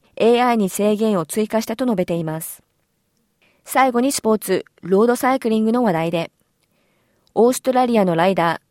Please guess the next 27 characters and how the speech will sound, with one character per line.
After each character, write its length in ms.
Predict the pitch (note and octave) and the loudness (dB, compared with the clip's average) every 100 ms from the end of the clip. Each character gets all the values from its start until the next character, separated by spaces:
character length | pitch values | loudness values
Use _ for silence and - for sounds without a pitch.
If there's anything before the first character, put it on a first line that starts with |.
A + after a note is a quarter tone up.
| _ | _
グ 120 | F3 | -4
レ 140 | F3+ G#3+ | 0 0
ー 40 | |
ス・ 140 | A#3+ B3 | -2 -2
ブ 100 | A#3 | 0
ラ 180 | A#3+ | 0
ウ 40 | A#3 | 2
ン 40 | |
が 300 | F#3+ F#3+ F#3+ - _ - | 2 0 0 -8 _ -12
ス 180 | - | -4
イ 100 | B3+ | -4
ス 80 | A#3+ | -2
で 100 | F#3 | -4
開 240 | - D#3 F#3 | -2 -4 0
催 220 | G3 G#3 | 0 0
さ 120 | G3 | 0
れ 80 | G3 | 0
た 320 | F#3 F3+ - | 0 0 -2
ロ 220 | E3 G3+ G#3 | 0 2 2
ー 20 | |
ド 120 | F3 | 0
世 140 | - | -2
界 220 | D#3+ G#3+ A3+ | -2 -2 0
選 180 | A3 | -4
手 120 | A#3+ - | -4 -4
権 220 | G#3 G3 | -2 0
で 220 | F3+ | -2